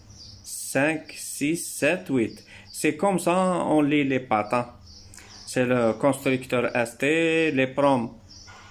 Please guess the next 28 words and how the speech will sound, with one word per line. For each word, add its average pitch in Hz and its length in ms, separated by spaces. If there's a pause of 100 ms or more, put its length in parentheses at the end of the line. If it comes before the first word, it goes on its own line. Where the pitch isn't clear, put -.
(140)
quatre-vingt-quinze 139 1700
trois 135 280
cent 151 300
vingt. 117 280 (680)
On 143 80
le 190 180
met 190 200
dans 160 180
le 151 160
support 143 540
de 107 560 (180)
programmeur 113 720
et 117 140
on 107 140
va. 101 300 (720)
Bon, 127 240 (260)
après, 202 520
euh, 127 1120
de, 101 60
de 113 160
mettre 113 460
dans 107 180
le 107 180
support, 139 500 (420)
bon, 147 280 (180)
la 143 120
patte 165 300
numéro 151 440